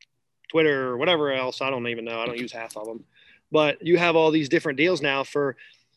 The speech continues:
and even with you guys, you know, with these podcasts, I mean, this is chances for people to come in and promote their,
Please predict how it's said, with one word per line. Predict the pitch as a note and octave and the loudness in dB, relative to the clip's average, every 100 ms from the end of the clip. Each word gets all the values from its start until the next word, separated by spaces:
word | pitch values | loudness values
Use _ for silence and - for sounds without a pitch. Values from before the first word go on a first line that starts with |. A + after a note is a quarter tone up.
| _ _ - - D#3+ | _ _ -20 -12 -2
and | D#3+ | 4
even | F3+ E3 | 4 6
with | D#3+ - | 4 2
you | A3 | 2
guys, | F3+ B2 A#2+ | 4 2 2
you | |
know, | C#3+ D3+ | 4 4
with | D#3 D3+ | 4 0
these | D3 | -2
podcasts, | - E3 G3 - B2 A#2 - | 0 2 2 0 0 0 -4
I | |
mean, | B2+ C3+ | -4 -2
this | D3+ C#3 | -2 -2
is | - | -2
chances | D3+ D3+ C#3 A#2+ _ - | -2 -2 -4 -10 _ -6
for | C#3 | -4
people | - E3 | -2 -2
to | D3 | -2
come | - D3 | -2 -2
in | D3+ | -2
and | |
promote | C#3 C#3+ D3 | -4 -2 0
their, | D3 C#3+ C3+ | 2 0 -2